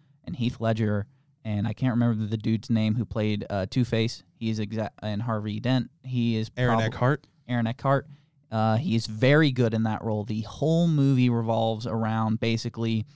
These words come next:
Speaker 1: um, not really even the Joker, but it revolves around Har-, uh,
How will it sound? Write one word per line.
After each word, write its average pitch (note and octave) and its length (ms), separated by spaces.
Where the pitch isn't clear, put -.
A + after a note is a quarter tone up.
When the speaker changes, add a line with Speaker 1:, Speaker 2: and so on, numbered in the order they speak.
Speaker 1:
um, A#2+ 480
not F#3+ 220
really B3 220
even F3+ 260
the B2+ 80
Joker, A#2+ 680
but - 80
it C3+ 60
revolves C3 400
around C3 300
Har-, - 260
uh, A#2 340